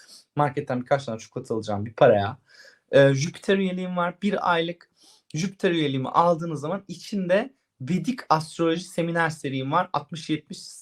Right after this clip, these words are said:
e, saatlik video. Yirminci, otuzuncu videoya gelenler zaten harita bakmaya başlayabiliyorlar ve görüyorlar. Ve ekstradan bir para ödemiyorsunuz. Orada her şeyi anlatıyorum. İçinde yani Batı astrolojisi de var. İçinde,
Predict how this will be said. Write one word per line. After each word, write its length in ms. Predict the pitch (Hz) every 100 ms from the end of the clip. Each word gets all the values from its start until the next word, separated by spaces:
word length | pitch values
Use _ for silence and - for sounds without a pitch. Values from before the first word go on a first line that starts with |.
| - -
e, 280 | 123 110
saatlik 540 | 101 131 147 135 - -
video. 240 | 165 160
Yirminci, 1300 | 190 175 190 202 208 208 196 208 - 175 185 160 160 -
otuzuncu 500 | 160 190 196 196 175
videoya 260 | 190 165
gelenler 340 | 160 180 190 208
zaten 300 | 208 226 180
harita 280 | 165 160 135
bakmaya 380 | 135 127 120
başlayabiliyorlar 960 | 120 120 - 123 120 143 175 180 185 190 _ - - _ 143
ve 140 | 156
görüyorlar. 760 | 123 160 170 202 190 147 151 -
Ve 60 | 160
ekstradan 540 | 151 156 - 151 139
bir 40 | 131
para 200 | 127 123
ödemiyorsunuz. 540 | 123 160 160 160 151
Orada 200 | 135 127
her 120 | 156
şeyi 220 | 160 117
anlatıyorum. 680 | 101 123 117 - 196 185 190 - - - _
İçinde 360 | 170 - 196 185
yani 220 | 165 143
Batı 200 | 147 147
astrolojisi 600 | 170 165 170 165 160 -
de 80 | 160
var. 240 | 165 165 160
İçinde, 600 | 143 - 165 170 165